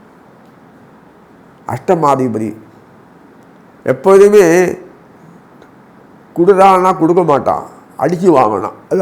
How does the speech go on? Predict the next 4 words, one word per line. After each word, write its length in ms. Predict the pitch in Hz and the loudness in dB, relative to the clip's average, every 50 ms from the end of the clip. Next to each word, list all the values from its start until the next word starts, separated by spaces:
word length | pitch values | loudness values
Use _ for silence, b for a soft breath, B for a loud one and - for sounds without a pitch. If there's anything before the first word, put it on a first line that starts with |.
| 139 139 | 0 2
ஆபத்து. 320 | 175 175 156 - - - - - - - - - - _ _ _ _ _ _ _ _ _ _ _ _ _ _ _ _ - 135 | 2 0 0 -2 -6 -14 -16 -18 -20 -20 -20 -20 -20 _ _ _ _ _ _ _ _ _ _ _ _ _ _ _ _ -8 -6
புத்தியை 340 | 156 175 175 233 240 240 208 190 | -4 -2 -2 0 2 2 2 2
பயன்படுத்தி 480 | 180 165 156 160 160 151 - - 170 180 - | 2 0 0 2 2 0 0 0 -6 -2 0
தட்டினான்னா 480 | 147 143 - - 185 175 151 143 160 | 0 0 0 -2 -2 -2 0 0 0